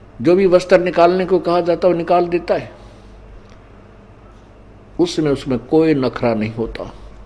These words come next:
ठीक इसी प्रकार जब आप सत्संग में आते हो,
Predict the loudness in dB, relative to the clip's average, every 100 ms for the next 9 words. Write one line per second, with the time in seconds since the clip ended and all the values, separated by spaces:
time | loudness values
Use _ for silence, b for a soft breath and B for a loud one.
0 | -20 -20 -20 -20 -20 B B B -16 2
1 | 4 4 2 0 -2 -2 0 -2 -2 -2
2 | -2 -2 -8 -4 -2 0 -2 -2 -6